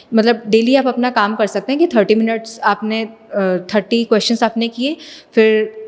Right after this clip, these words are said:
thirty forty minutes आपने अपनी theory की, ऐसे करके आपने वन आवर, वन पॉइंट फ़ाइव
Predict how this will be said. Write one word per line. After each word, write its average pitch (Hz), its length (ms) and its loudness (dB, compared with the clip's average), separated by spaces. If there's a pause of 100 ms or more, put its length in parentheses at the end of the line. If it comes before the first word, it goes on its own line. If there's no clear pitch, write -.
(100)
thirty 220 200 0
forty 220 260 2
minutes 220 260 0
आपने 220 200 0
अपनी 226 180 0
theory 226 360 2
की, 269 300 -4
ऐसे 196 240 0
करके 214 280 0
आपने 214 280 -2
वन 202 280 -2
आवर, 220 180 0 (360)
वन 214 100 2
पॉइंट 220 280 2
फ़ाइव 208 240 2